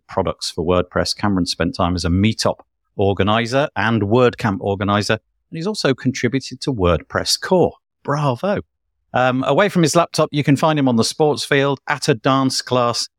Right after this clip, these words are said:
or in the mosh pit at a heavy metal concert. Okay, given that there's three options there, sport, dance, moshing,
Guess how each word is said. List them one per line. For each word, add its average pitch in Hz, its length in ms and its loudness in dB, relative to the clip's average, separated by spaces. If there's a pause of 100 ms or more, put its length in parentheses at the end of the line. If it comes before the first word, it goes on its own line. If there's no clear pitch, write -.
(200)
or 113 180 4
in 110 80 2
the 110 80 4
mosh 120 360 2
pit 78 200 -6 (580)
at 90 80 -2
a 90 60 0
heavy 98 280 -2
metal 104 320 -4
concert. 80 460 -10
Okay, 120 240 -4
given 180 380 0
that 180 100 2
there's 147 240 -2
three 151 220 2
options 98 400 -4
there, 90 320 0 (320)
sport, - 920 0 (380)
dance, 107 640 0
moshing, 113 800 0